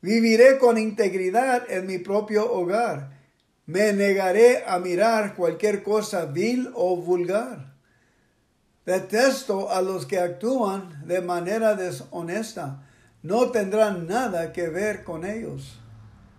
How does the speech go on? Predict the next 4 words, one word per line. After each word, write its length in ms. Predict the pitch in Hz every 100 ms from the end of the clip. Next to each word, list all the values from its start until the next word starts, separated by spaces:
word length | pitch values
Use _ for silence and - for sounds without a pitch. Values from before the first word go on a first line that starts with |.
| - - _ _ _ _ _ _ _ _ _ _ _ _ _ _ _ -
Rechazaré 920 | 190 196 220 208 143 190 214 262 262
las 260 | 208 196
ideas 420 | 180 175 226 233 226
perversas 680 | 190 175 220 226 233 208